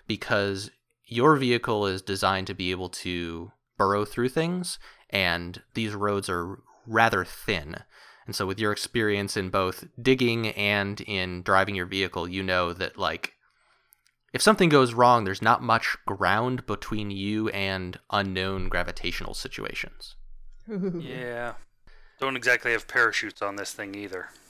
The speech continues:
Speaker 1: So eventually you end up on the other side of this anomalous area, and you're looking at this winding road that's going up the mountain. Now, does anyone have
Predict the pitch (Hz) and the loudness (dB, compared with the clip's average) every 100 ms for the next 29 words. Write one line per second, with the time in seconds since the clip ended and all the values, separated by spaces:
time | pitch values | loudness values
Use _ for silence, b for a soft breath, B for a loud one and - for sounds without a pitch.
0 | _ _ _ - 123 110 139 196 185 160 | _ _ _ 0 2 4 4 2 2 2
1 | 147 139 127 127 123 120 120 107 107 - | 0 0 2 2 2 0 2 4 4 2
2 | - - 110 117 110 107 113 139 139 127 | -10 2 6 8 6 2 4 4 6 8
3 | 107 107 92 98 104 87 90 87 87 87 | 6 4 -2 -2 0 0 0 -2 -2 0
4 | 82 78 78 95 90 87 101 113 110 98 | 2 0 -2 -2 -4 -2 -2 -4 -4 -4
5 | 95 85 101 - 98 98 101 92 95 95 | -4 -4 -8 -2 2 2 0 -4 -4 0
6 | 92 92 87 - 87 85 - - 85 50 | 0 0 -4 -4 -2 -2 -6 -6 -4 -4
7 | 55 57 - - B B B B B B | -4 -8 -12 -14 B B B B B B
8 | 110 98 90 92 - - - - 104 101 | -2 0 0 -2 -8 -16 -6 0 2 2
9 | 95 - - 131 160 208 185 185 175 - | -2 -10 -6 0 2 2 2 0 -2 -4
10 | - 127 123 123 123 120 | 0 4 4 4 2 -2